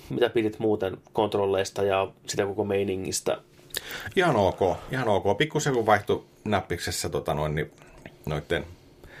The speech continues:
Speaker 2: bingausnappien paikka, mikä oli kämmenen alapuolella
Speaker 1: Se
Speaker 2: suoraan
Speaker 1: on
Speaker 2: tossa
Speaker 1: niin
Speaker 2: niinku
Speaker 1: järjetön,
Speaker 2: altissa.
Speaker 1: se on
Speaker 2: Mä en
Speaker 1: vasen
Speaker 2: y-, mä en,
Speaker 1: altti.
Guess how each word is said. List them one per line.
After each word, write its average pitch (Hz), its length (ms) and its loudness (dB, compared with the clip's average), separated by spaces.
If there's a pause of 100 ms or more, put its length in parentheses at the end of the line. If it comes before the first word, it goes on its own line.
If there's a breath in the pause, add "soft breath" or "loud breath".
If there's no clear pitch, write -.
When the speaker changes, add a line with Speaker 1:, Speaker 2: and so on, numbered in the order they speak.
(400 loud breath)
Speaker 2:
bingausnappien 87 840 0
paikka, 76 340 -2
mikä 80 180 -2
oli 80 100 -2
kämmenen 82 540 0
alapuolella 92 600 -2
Speaker 1:
Se - 100 -4
Speaker 2:
suoraan 85 300 4
Speaker 1:
on 82 60 0
Speaker 2:
tossa 98 280 0
Speaker 1:
niin 110 60 2
Speaker 2:
niinku 107 120 6
Speaker 1:
järjetön, 107 240 6
Speaker 2:
altissa. 104 400 4
Speaker 1:
se 104 40 4
on 92 60 2
Speaker 2:
Mä 101 80 2
en 110 100 6
Speaker 1:
vasen 104 200 0
Speaker 2:
y-, - 40 -4
mä 101 160 6
en, 98 60 4
Speaker 1:
altti. 101 380 -2